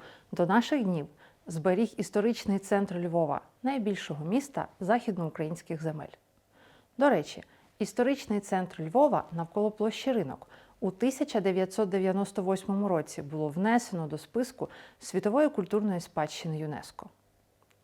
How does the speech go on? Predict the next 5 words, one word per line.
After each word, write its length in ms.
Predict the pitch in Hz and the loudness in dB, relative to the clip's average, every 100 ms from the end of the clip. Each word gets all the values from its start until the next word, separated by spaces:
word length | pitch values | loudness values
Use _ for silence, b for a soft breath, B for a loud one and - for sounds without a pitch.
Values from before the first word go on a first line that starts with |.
| B B B B | B B B B
Забудова 480 | 170 175 185 190 147 | -2 0 2 2 2
Львова 380 | 139 160 247 254 | 0 4 4 4
була 280 | 170 156 170 | 2 0 0
доволі 340 | 160 160 160 | 2 0 0
щільною. 540 | - - 175 143 123 | -4 -2 -2 -2 -8